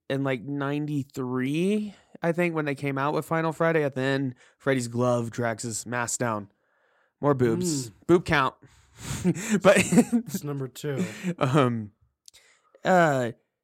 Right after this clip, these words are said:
Speaker 1: but it took a long
Speaker 2: <laughs>
Speaker 1: time to get it to happen.
Speaker 2: Oh, I've done that, though. I've done that.
Speaker 1: Oh, yeah, definitely.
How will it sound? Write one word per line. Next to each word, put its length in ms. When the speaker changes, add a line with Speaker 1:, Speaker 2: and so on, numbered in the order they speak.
Speaker 1:
but 260
it 240
took 300
a 60
long 520
Speaker 2:
<laughs> 0
Speaker 1:
time 320
to 80
get 160
it 80
to 140
happen. 720
Speaker 2:
Oh, 220
I've 240
done 180
that, 260
though. 160
I've 240
done 200
that. 340
Speaker 1:
Oh, 140
yeah, 240
definitely. 400